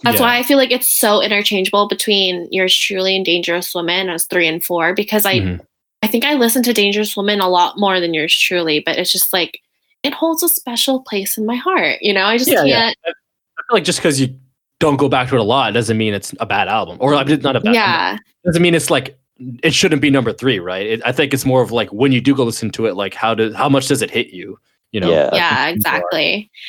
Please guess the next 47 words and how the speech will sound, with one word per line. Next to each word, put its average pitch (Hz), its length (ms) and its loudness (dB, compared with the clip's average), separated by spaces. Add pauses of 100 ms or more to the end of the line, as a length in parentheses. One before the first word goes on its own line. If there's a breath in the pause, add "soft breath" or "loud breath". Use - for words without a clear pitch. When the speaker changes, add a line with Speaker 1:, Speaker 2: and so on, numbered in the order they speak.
(160 loud breath)
Speaker 1:
And 254 140 -2
even 254 320 4
that, 190 280 2
like, 185 220 0
I've 196 180 -2
had 196 280 -2
this 208 160 0
conversation 185 800 -2
with 175 280 -6 (160)
my 175 160 -2
friend 165 320 -2
Tyler, 165 480 0
like, - 360 -4
our 180 160 0
rankings, 202 760 -2
and 196 220 -2
he 214 140 0
would 208 160 0
put 240 200 0
yours 185 260 0
truly 180 340 0
at 151 100 -4
probably, 180 300 0
like, 110 260 -6 (240)
number 202 240 0
one 185 220 2
or 175 120 2
two, 170 360 0
just 196 240 -2
because, 196 280 -2
like, 170 280 -2 (380)
that's 185 220 -2
what 190 100 0
started 185 340 0
it 180 80 0
all 170 180 0
for 208 120 -2
him. 233 320 2
But 220 240 -2
for 202 180 0
me, 180 380 0
like, 196 320 0 (420 loud breath)
I 233 60 -2
probably 240 360 2
listen 277 300 4
to 269 120 2
My 196 240 2